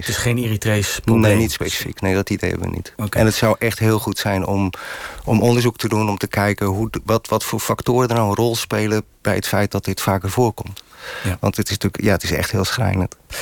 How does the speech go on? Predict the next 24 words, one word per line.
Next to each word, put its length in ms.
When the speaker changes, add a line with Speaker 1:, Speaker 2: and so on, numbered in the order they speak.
Speaker 1:
Daar 180
begint 240
het 100
mee, 160
maar 300
ja, 220
ik 180
zit 180
ook 120
meteen 240
met 120
de 80
vraag, 280
wat, 300
wat 220
kun 140
je 100
eraan 200
doen? 160
Wat 140
kan 160
vluchtelingenwerk 680
hieraan 260
doen? 220